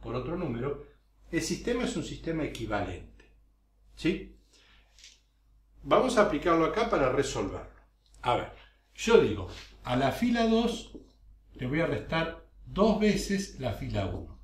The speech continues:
Cosa que cuando haga esto menos el doble de esto, se me haga cero acá. Y a esta lo mismo, a la fila tres le voy a restar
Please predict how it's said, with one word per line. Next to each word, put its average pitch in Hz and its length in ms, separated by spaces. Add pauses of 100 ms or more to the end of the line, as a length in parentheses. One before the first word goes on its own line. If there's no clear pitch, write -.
(520)
Cosa 110 320
que 123 120
cuando 113 280
haga - 380
esto - 720
menos 107 320
el 113 100
doble 180 240
de 196 120
esto, 226 180
se 139 160
me 123 100
haga 120 140
cero 110 300
acá. - 180 (1600)
Y 143 120
a 156 100
esta 196 240
lo 180 140
mismo, 107 280
a - 40
la - 100
fila 190 300
tres 214 420
le 117 80
voy 127 180
a 143 60
restar - 580